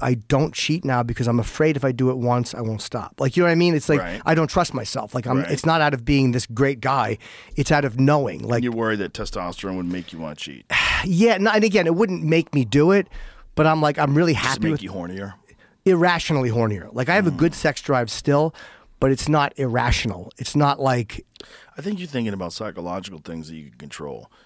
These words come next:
Speaker 2: And I think what you should be concerned is about physical health. And don't, d-, don't put your physical health,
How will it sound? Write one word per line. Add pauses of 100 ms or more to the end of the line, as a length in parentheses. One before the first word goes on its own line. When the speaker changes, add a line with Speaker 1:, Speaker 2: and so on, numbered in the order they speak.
(120)
Speaker 2:
And
I
think
what
you
should
be
concerned
is
about
physical
health. (580)
And (520)
don't, (280)
d-, (100)
don't
put
your
physical
health,